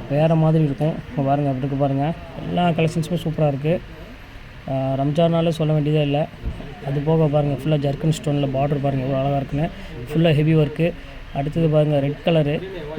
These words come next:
ஆ, காம்பினேஷன் வரப்போகுது. இங்க பாருங்க, எப்படி இருக்குன்னு. பியூர் ரெட்டில் ஃபுல்லா ஜர்க்கன் ஸ்டோன்லேயே வச்சுருக்காங்க. எல்லாமே ஹெவி பேட்டர்னில்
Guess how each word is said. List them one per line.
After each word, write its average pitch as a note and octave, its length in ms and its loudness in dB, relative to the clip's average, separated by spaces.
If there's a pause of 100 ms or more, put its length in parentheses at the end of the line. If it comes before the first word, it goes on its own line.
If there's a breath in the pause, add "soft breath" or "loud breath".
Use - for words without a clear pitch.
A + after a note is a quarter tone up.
(120)
ஆ, C3+ 240 0
காம்பினேஷன் D3 460 0
வரப்போகுது. C#3 380 0
இங்க D#3 300 -4
பாருங்க, C#3 260 0
எப்படி C3+ 140 -2
இருக்குன்னு. C3+ 340 -2
பியூர் F3 320 0
ரெட்டில் D#3+ 320 4
ஃபுல்லா D#3 260 -2
ஜர்க்கன் D3+ 380 2
ஸ்டோன்லேயே D#3 420 2
வச்சுருக்காங்க. D3 500 -2 (640 loud breath)
எல்லாமே D#3+ 260 2
ஹெவி D#3 280 2 (540)
பேட்டர்னில் D3 480 -2